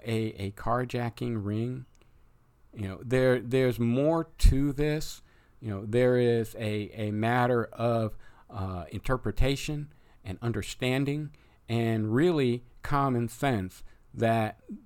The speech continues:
you know, any reasonable person would go, "You're telling me that, you know, these four kids and their, their aunt and their mother, uh, are, are jacking cars? Come on now. We are better than this.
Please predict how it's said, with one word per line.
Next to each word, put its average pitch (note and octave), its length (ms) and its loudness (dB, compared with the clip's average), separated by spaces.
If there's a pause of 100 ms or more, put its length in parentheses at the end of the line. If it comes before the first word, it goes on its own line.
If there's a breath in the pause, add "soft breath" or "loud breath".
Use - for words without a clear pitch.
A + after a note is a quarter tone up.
(140)
you G#2+ 100 -4
know, G2+ 140 -8
any D#3 240 2
reasonable B2+ 580 0
person A2+ 720 0
would G#2+ 200 -2
go, G#2 340 2 (580 soft breath)
"You're A2+ 200 2
telling B2+ 400 4
me B2 220 2
that, G#2+ 440 0 (160)
you G2+ 140 -4
know, F2 280 -10
these A2+ 380 -2
four A#2 540 2 (180 soft breath)
kids A#2 540 4 (340 soft breath)
and A2 480 2
their, G#2+ 420 -2
their G#2 300 -4
aunt A2 340 -2
and G2+ 160 -6
their G2+ 80 -4
mother, G2+ 480 -2 (520 soft breath)
uh, G2 400 -4
are, G2 500 2 (100)
are F2+ 120 -4
jacking G2+ 460 -4
cars? G#2 480 -4 (500 soft breath)
Come C#3+ 200 -6
on E2+ 200 -8
now. G2+ 240 -6 (440 soft breath)
We B2 140 4
are B2 80 4
better C3 340 4
than G2 220 -2
this. F#2 300 6